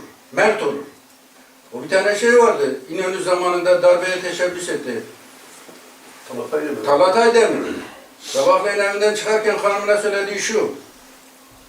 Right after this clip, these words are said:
Speaker 1: "Talat Aydemir bugün darbeye gidiyor. Ya akşama asılmış bir Talat Aydemir göreceksin, ya devlet reisi bir Talat Aydemir göreceksin."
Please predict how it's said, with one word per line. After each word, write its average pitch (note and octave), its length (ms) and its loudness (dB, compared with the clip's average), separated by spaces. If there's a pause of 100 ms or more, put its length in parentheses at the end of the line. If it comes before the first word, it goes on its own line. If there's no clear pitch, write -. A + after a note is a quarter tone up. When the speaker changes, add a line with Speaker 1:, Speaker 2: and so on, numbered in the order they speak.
(220)
Speaker 1:
"Talat F3+ 280 4
Aydemir F#3+ 500 -2
bugün F#3+ 440 -6 (920)
darbeye D#3 440 2
gidiyor. - 300 -12 (1800)
Ya G3 260 4
akşama F3 1000 2 (580)
asılmış E3 600 -2
bir D#3+ 180 -6
Talat D#3+ 280 4
Aydemir D3 380 2
göreceksin, C#3+ 720 -2 (320)
ya C3 240 2
devlet D3+ 360 2
reisi D#3 300 -6
bir C3+ 60 -16
Talat D3 280 0
Aydemir B2+ 340 -2
göreceksin." G#2 360 -12